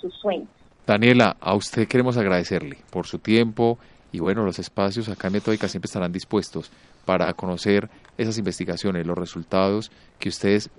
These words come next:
Speaker 2: piensen realizar a futuro. Cuenten con nosotros, que nos interesa mucho que los jóvenes y saber que los jóvenes de Colombia, pues, son, están siendo importantes y son importantes, sobre todo en el tema de medición. A usted muchísimas gracias y a todas las personas que nos pudieron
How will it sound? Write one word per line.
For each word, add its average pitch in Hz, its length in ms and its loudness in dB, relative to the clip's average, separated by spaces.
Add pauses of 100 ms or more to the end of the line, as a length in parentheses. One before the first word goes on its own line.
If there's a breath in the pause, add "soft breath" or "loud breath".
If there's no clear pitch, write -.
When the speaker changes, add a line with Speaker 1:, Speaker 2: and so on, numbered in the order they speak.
(160)
Speaker 2:
piensen 110 360 0
realizar 85 500 -4
a - 120 -8
futuro. 135 420 -2 (380 soft breath)
Cuenten 104 260 -2
con 135 80 -4
nosotros, 110 400 -2
que 95 140 -4
nos 87 100 -4
interesa 92 300 -4
mucho 107 360 -4 (280 soft breath)
que 92 100 -4
los 87 140 -2
jóvenes 98 500 0
y 101 100 -6
saber 90 380 -2 (100)
que 110 120 0
los 90 100 2
jóvenes 104 260 2
de 90 80 -2
Colombia, 90 520 -2 (360 soft breath)
pues, - 360 -6
son, 90 220 -6 (200)
están 104 300 -2
siendo 104 200 -4
importantes 95 600 -4
y 101 100 -10
son 113 220 2
importantes, 95 720 -4
sobre 87 200 -4
todo 92 160 -2
en 92 60 -2
el 82 80 -8
tema 85 180 -6
de 85 60 -6
medición. 78 400 -8 (300 soft breath)
A 107 60 2
usted 104 160 -2
muchísimas 117 360 -2
gracias 92 320 -2
y 92 40 -2
a 90 40 -2
todas 101 140 -2
las - 80 -8
personas 90 200 -8
que - 80 -10
nos 92 140 -8
pudieron 87 380 -2